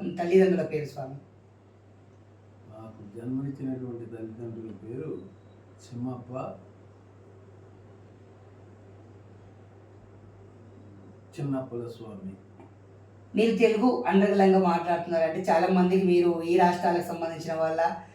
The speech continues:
Speaker 1: లేకపోతే ఉత్తరాదికి సంబంధించిన వాళ్ళ అని కూడా సందేహం ఉన్నది. అంటే మీరు ఎక్కడ, మీ
Speaker 2: నేను తెలుగు
Speaker 1: జన్మస్థలం
Speaker 2: వాడిని.
Speaker 1: ఎక్కడ?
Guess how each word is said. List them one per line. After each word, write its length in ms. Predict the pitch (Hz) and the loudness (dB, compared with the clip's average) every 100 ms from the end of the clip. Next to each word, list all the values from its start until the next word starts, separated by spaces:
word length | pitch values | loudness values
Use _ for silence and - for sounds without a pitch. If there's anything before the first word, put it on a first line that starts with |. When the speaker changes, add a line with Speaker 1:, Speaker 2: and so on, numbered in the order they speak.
| - - | -20 -6
Speaker 1:
లేకపోతే 640 | 170 170 185 175 175 175 | -4 -2 -2 -2 0 0
ఉత్తరాదికి 440 | 175 196 180 175 151 | 0 4 4 4 0
సంబంధించిన 420 | 175 170 160 175 | -2 -4 -4 -2
వాళ్ళ 200 | 165 160 | 0 0
అని 160 | 170 | 0
కూడా 280 | 175 170 147 | 0 0 0
సందేహం 440 | 151 160 175 165 147 | -2 0 0 0 -4
ఉన్నది. 400 | 147 156 214 - - - 190 | -4 -4 -4 -6 -16 -12 -2
అంటే 180 | 185 | 4
మీరు 180 | 196 185 | 6 6
ఎక్కడ, 320 | 180 226 185 156 | 6 4 4 0
మీ 340 | 160 160 156 - - - | -4 -4 -6 -10 -20 -16
Speaker 2:
నేను 160 | 139 135 | -8 -8
తెలుగు 400 | 120 123 135 139 | -8 -8 -8 0
Speaker 1:
జన్మస్థలం 460 | 196 208 220 - 214 | 4 6 6 6 6
Speaker 2:
వాడిని. 180 | 190 | 4
Speaker 1:
ఎక్కడ? 320 | 175 147 139 | 2 0 -2